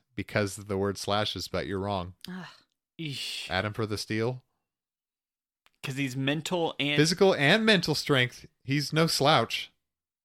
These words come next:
Speaker 1: He slashes into battle. I sh-, you know what? I shouldn't have even said he, but I just gave it away right there.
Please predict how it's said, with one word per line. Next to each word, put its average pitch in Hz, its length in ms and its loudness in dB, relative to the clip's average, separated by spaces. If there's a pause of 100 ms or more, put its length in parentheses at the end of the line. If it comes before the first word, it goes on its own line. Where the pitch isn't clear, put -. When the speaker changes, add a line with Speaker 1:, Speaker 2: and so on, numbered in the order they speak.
(400)
Speaker 1:
He 104 160 0
slashes 120 760 0
into 127 180 -2
battle. 110 480 2
I 170 160 4
sh-, - 240 -2
you 135 160 -6
know 135 140 0
what? 139 260 4
I 123 80 -2
shouldn't 113 320 0
have 101 80 -2
even 113 220 -2
said 123 180 -2
he, 131 240 0
but 85 220 -4
I 95 140 -2
just 95 240 -8 (180)
gave 98 180 -2
it 104 80 -2
away 104 160 -2
right 113 240 -4
there. 82 280 -4